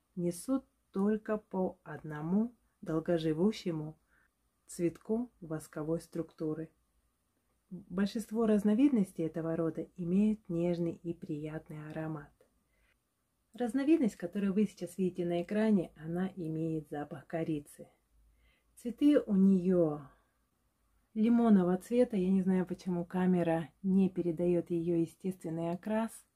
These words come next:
Очень жаль, хотелось бы ее показать во всей красе. Как вы видите, на данный момент она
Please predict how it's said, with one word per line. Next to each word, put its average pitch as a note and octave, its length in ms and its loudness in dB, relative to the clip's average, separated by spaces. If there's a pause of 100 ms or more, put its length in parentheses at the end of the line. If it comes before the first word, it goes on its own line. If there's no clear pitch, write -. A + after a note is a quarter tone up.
(1000)
Очень F#3+ 400 -4
жаль, G#3 240 -2
хотелось E3+ 420 -2
бы E3+ 120 -8
ее E3 100 -4
показать E3 460 -8
во E3 80 -8
всей E3+ 240 -10
красе. G#3+ 520 -8 (1400)
Как - 180 -12
вы B3+ 60 0
видите, B3+ 340 4
на F3+ 140 2
данный F#3+ 320 4
момент E3+ 500 2 (360)
она D#3+ 580 -8